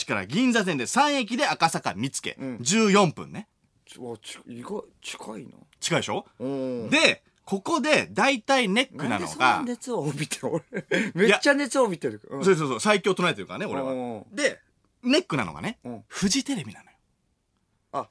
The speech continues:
Speaker 2: お台場。
Speaker 1: フジテレビって、
Speaker 2: うん。
Speaker 1: どこの駅からも遠いの。
Speaker 2: そうだね。
Speaker 1: そう。
Speaker 2: あれは、それは無理だ。
Speaker 1: で、
Speaker 2: うん。
Speaker 1: みんな大体、まあ、ティービーエスとか近いとか言うんだよ。
Speaker 2: うん。
Speaker 1: 言うんだけど、
Speaker 2: うん。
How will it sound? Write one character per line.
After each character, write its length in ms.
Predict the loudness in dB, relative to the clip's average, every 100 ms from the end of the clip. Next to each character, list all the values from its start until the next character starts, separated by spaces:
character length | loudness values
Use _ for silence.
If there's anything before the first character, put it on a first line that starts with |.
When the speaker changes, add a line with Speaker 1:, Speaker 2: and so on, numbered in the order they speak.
| _ -12
Speaker 2:
お 140 | -8
台 160 | -2 0
場。 60 |
Speaker 1:
フ 60 | 0
ジ 200 | 0 -4
テ 140 | -4
レ 140 | -4 -4
ビ 100 | -6
っ 60 |
て、 400 | -12 -10 -8 -8
Speaker 2:
う 40 | -10
ん。 200 | -14 -16 _ _
Speaker 1:
ど 140 | -2 -2
こ 180 | -2 -4
の 120 | -2
駅 160 | -4 -6
か 100 | -6
ら 60 |
も 100 | -6
遠 260 | -6 -4 -4
い 20 |
の。 60 | -2
Speaker 2:
そ 200 | 2 2
う 40 |
だ 120 | 2
ね。 240 | -4 -8 -12 _ _ -6
Speaker 1:
そ 260 | -2 -2
う。 40 | 0
Speaker 2:
あ 40 |
れ 120 | 0 0
は、 160 | -2
そ 140 | -2 0
れ 80 |
は 40 | 2
無 140 | 2
理 100 | 0
だ。 120 | -4 -10 -6
Speaker 1:
で、 420 | 2 4 4 0 _ _
Speaker 2:
う 40 | -20
ん。 140 | -20 _ _ -2
Speaker 1:
み 220 | 2 6
ん 100 | 6
な 100 | 6
大 220 | 4 2
体、 420 | 2 2 2 -2 -10 _ _ _ _ _ _ -4
ま 260 | 2 2
あ、 60 | 0 -8 -8
テ 100 | 0
ィ 60 | 4
ー 20 |
ビ 60 | 4
ー 20 |
エ 20 |
ス 60 | 2
と 60 |
か 160 | -6 -6
近 240 | -2 2
い 60 | 0
と 80 | 0
か 100 | -6
言 100 | -8
う 40 |
ん 60 | -8
だ 80 | -14
よ。 80 | _ _ _ _ _
Speaker 2:
う 80 | -4
ん。 40 | 2
Speaker 1:
言 140 | 4
う 40 |
ん 40 | 4
だ 100 | 2
け 80 | 4
ど、 160 | 4
Speaker 2:
う 20 | 4
ん。 140 | -4